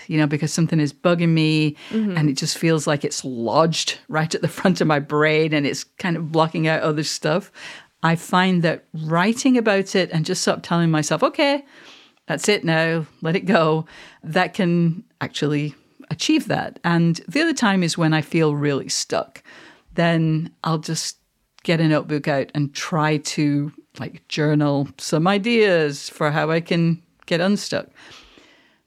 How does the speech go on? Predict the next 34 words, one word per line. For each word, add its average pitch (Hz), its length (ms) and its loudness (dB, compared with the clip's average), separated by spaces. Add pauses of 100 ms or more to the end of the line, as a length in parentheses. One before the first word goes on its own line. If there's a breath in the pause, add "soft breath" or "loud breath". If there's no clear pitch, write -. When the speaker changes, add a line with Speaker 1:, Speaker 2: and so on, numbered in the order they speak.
Speaker 1:
But 208 160 2
even 294 220 2
though 269 100 4
I'm 196 140 4
not 190 180 2
a 165 260 2
kind 170 220 0
of - 120 -6
assiduous 233 680 0
journaler, 240 640 2
I 180 160 2
Speaker 2:
Mm-hmm. 170 280 0 (160)
Speaker 1:
am 208 520 2
a 165 40 2
note 160 300 2
taker. - 480 -10 (340 soft breath)
And 170 100 2
I 165 100 2
think 202 280 0
of 170 100 -2
those 165 200 2
two 156 160 -2
things 151 300 0
as 139 100 -4
being 147 480 2 (440)
different. - 600 -6
You 226 180 2
know, 170 60 6
Speaker 2:
Mm-hmm. 160 60 4
Speaker 1:
I 165 100 2
keep 220 260 -2
pretty 190 220 0
good 202 180 2
track - 500 0